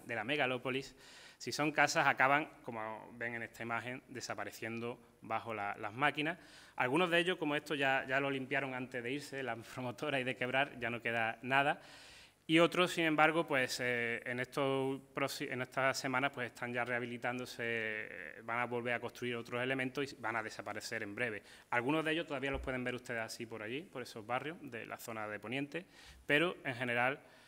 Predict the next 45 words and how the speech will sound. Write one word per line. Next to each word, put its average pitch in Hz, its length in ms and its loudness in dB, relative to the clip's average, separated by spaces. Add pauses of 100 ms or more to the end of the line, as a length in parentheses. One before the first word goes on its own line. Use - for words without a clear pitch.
(140)
Eh, 113 640 0
ya 127 120 -2
digo 127 180 0
que 127 80 -2
muchos 123 300 -2
de 117 60 0
ellos 123 120 0
van 113 160 0
a 117 40 2
desaparecer 113 840 -4
en 117 140 -8
cuanto 110 300 -4
se 110 240 -4
reanime 131 680 2
otra 135 280 0
vez 127 200 0
esta, 123 440 -2
la 123 120 -4
construcción, 120 600 -8 (100)
van 113 160 -6
a 113 240 -4
acabar 110 320 -4
desapareciendo. 101 680 -10 (1800)
Aquí 107 60 -8
os - 60 -12
pongo 107 200 -12
el, 101 80 -6
eh, 135 280 -10 (420)
les 107 100 -10
pongo 117 220 -4
el 107 80 -2
ejemplo 110 320 -4
de 107 80 -8
uno 110 100 -6
de 107 80 -6
esos - 220 -8
sectores, 135 420 -4 (340)
excavado, 110 440 -4
excavado 110 340 -4
más 107 160 -2
recientemente, 113 720 -6
como 113 200 -10
ha 107 40 -8
ido 110 200 -10
siendo 107 500 -12